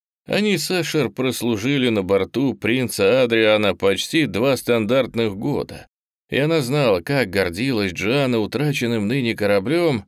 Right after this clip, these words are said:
и своей причастностью к его экипажу. «Джиана, мне просто нужно знать, что ты можешь разглядеть». «Чёрта тут сделаешь!»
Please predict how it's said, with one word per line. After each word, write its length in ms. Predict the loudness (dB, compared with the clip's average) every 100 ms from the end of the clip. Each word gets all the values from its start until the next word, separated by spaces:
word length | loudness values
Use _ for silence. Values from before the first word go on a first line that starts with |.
| _
и 160 | -4 -2
своей 440 | -2 0 2 0
причастностью 920 | 0 -2 0 0 0 -4 -4 -4 -4
к 100 | -2
его 320 | -2 0 -2
экипажу. 580 | -2 -2 -4 -6 -10 -18 _ _ _ _ _ _
«Джиана, 580 | -6 -2 0 0 0 -4 _
мне 220 | -4 -2
просто 340 | -2 -2 -2 -2
нужно 420 | 0 -2 -2 -2
знать, 540 | -2 0 0 -2 -6 -14
что 400 | -14 -4 -2 -2
ты 200 | 0 0
можешь 480 | 0 0 0 -2 -2
разглядеть». 640 | -4 -2 -2 0 -4 -8 _ _ _ _ _ _
«Чёрта 960 | -6 -4 -2 -2 -4 -4 -4 -4 -4 -6
тут 260 | -2 -4 -4
сделаешь!» 800 | -2 2 2 2 -2 -6 -8